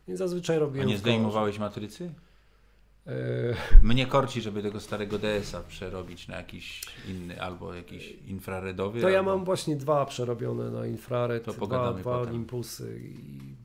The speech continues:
Speaker 1: no, świetna fotografia.
Speaker 2: Pogadamy potem, jak to zrobić. <laughs>
Speaker 1: Dobrze, zbliżamy się prawie do dwóch godzin. W-,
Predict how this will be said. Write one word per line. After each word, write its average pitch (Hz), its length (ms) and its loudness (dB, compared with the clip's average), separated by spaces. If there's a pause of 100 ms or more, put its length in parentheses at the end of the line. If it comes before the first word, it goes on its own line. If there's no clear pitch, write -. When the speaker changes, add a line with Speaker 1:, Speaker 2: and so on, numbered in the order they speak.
Speaker 1:
no, - 200 -12 (460)
świetna 120 420 -6
fotografia. - 340 -14
Speaker 2:
Pogadamy 95 420 -8
potem, 87 320 -16 (100)
jak - 80 -18
to - 160 -16
zrobić. 85 500 -16 (260)
<laughs> - 760 -16
Speaker 1:
Dobrze, 160 280 -4
zbliżamy 165 440 0
się 151 140 -2
prawie 175 300 0
do 147 120 -2
dwóch 131 260 -8
godzin. 139 580 -4 (360)
W-, 60 720 -8